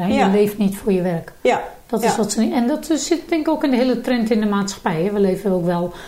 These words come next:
Speaker 1: de maatschappij verandert daar natuurlijk ook in. Alleen is het binnen die wereld misschien nog niet zo gangbaar.
Speaker 2: Nee, nee, nee. Nee, de, gewoon
Speaker 1: Of helemaal niet. Misschien
Speaker 2: Nee,
Speaker 1: wel.
Speaker 2: nog, nog helemaal niet.
Speaker 1: Nee.
Speaker 2: Nee.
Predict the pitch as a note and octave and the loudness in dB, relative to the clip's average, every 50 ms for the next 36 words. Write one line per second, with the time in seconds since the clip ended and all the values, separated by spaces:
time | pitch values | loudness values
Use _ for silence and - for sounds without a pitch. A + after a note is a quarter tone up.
0 | - - - A3 G3 F#3+ F#3+ - - - G#3+ F#3 F3 - - F#3 F3 F#3+ G#3+ B3 | -12 -4 0 2 2 2 2 0 -2 -2 -2 -2 -2 0 0 0 2 2 2 2
1 | A#3 G3+ G3+ F#3+ F3+ F#3+ F#3 F#3 F3+ F3 - G#3+ G#3 A#3 A3+ - - F#3+ F3 F3 | 4 4 2 4 2 2 0 0 -2 -2 -4 -4 -2 -2 -2 -2 -2 -4 -4 -2
2 | F3+ F#3+ G3+ G#3 G3+ G#3 G3+ G3+ G3+ F#3 E3+ G3+ F#3+ F#3+ F3 E3 A3 A#3 G#3 B3 | -2 0 0 2 2 0 0 0 0 2 2 2 2 2 2 2 0 2 2 2
3 | C#4 B3+ B3 G3+ - G3 F#3+ - - G#3+ G3 F#3 D#3 F#3+ F#3+ G3 - G#3+ F3+ - | 0 0 0 0 0 0 0 0 0 0 0 0 2 0 0 0 -2 -6 -6 -4
4 | - A#3 A3+ A3 F#3 D#3+ F3 G3 - - - C4 E4+ F4 G#3 F#3 F3 F3 F3+ F3 | -2 0 0 0 0 0 -4 -8 -10 -6 -2 0 2 4 4 4 4 4 4 2
5 | E3+ F#3 F#3 - - F3 F3 F3+ F3 E3 F3+ D3+ C3 E3+ - F#3+ F3+ F3 F3 F3+ | 2 0 -2 -2 -2 -2 0 0 0 0 0 -2 -2 -2 -2 0 0 0 0 0
6 | G3+ G3+ F#3+ F3+ F3 F#3 G3+ G#3+ - - - - - A3 B3+ A#3 E3+ G#3+ F#3 E3+ | 2 2 2 4 4 4 2 2 0 -2 -6 -8 -4 0 0 0 0 0 -2 0
7 | D#3+ E3 G3 E3 E3+ E3 E3 F#3 - - E3 E3 E3 D#3 D#3 F3+ B3+ C4+ - - | 2 2 2 2 2 0 -2 -2 -2 -2 -2 -2 0 0 0 0 0 -2 -4 -12
8 | - - - B3 A#3 G#3+ F#3+ G#3+ A3+ A#3 G#3 F3 | -16 -18 -10 -6 -4 -2 0 2 2 2 2 0